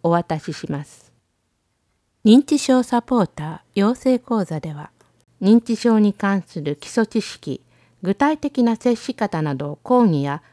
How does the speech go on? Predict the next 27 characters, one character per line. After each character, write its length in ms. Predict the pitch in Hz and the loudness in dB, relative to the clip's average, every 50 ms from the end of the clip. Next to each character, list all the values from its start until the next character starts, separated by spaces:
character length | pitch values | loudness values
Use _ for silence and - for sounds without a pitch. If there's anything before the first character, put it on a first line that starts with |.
| _ _ | _ _
寸 320 | _ - - 240 269 277 277 | _ -2 4 6 8 8 8
劇 260 | 277 254 - - - | 6 4 2 -4 -8
等 320 | _ - 240 214 175 151 | _ 0 0 2 2 0
を 100 | 143 139 | 0 -2
通 340 | - - 190 185 190 190 - | -4 -2 0 0 2 0 -2
し 100 | - - | -8 -8
て 240 | - 175 175 - - _ - | -4 -4 -4 -4 -4 _ -6
学 260 | 208 180 175 208 233 | -4 -2 -2 -2 -2
ぶ 80 | 254 233 | -4 -4
こ 120 | - 165 | -6 -6
と 120 | - 160 135 | -6 -6 -6
が 100 | 143 127 | -8 -8
で 120 | - 143 | -10 -12
き 140 | - - 160 | -10 -8 -8
ま 140 | 143 131 127 | -8 -8 -10
す。 220 | - - - _ _ _ _ _ _ _ _ _ _ _ _ _ | -14 -20 -20 _ _ _ _ _ _ _ _ _ _ _ _ _
受 140 | - - 220 | -2 0 0
講 400 | 214 - - 277 277 262 240 240 | 0 2 0 0 2 2 2 0
を 60 | 240 | -2
希 160 | 233 - - 202 | -2 -2 -4 -2
望 160 | 208 254 277 | 0 0 -2
さ 180 | - - 254 | -2 -4 -4
れ 120 | 233 233 220 | -2 -2 -2
る 100 | 202 - - | -4 -4 -2
団 220 | - 180 190 196 | 0 0 0 0
体 300 | - - 190 170 165 156 | -2 -4 -6 -4 -4 -4
は、 220 | 139 151 147 - | -4 -6 -6 -8